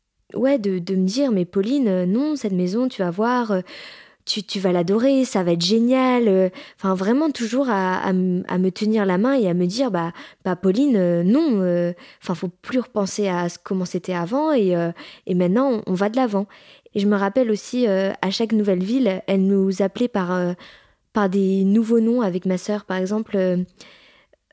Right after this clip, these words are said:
quand on était à Plérin, c'était, euh, les boudins de Plérin. Et après, euh, elle me disait, « Oui, mais les boudins de Plérin, maintenant, euh,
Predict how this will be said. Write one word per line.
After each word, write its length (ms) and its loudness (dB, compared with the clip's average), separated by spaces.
quand 160 0
on 240 0
était 280 0
à 120 -2
Plérin, 420 0
c'était, 420 -2
euh, 320 -2
les 200 0
boudins 300 0
de 40 0
Plérin. 400 0
Et 180 -2
après, 400 0
euh, 300 0
elle 160 -2
me 80 2
disait, « 260 -2
Oui, 240 2
mais 140 2
les 80 0
boudins 260 -2
de 60 -2
Plérin, 320 -2
maintenant, 420 0
euh, 160 0